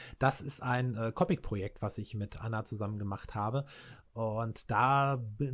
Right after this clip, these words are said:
greifen wir so Themen auf, eben, die nicht so schön sind, weil es halt um Diskriminierung geht,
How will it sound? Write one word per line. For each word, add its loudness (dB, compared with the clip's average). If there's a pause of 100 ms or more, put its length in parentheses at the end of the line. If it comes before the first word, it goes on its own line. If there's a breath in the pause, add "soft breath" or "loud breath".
greifen 2
wir 4
so 4
Themen 2
auf, 0
eben, -4
die 0
nicht 0
so 4 (200)
schön 2
sind, 2
weil 2
es -4
halt 0
um -4
Diskriminierung 0
geht, -2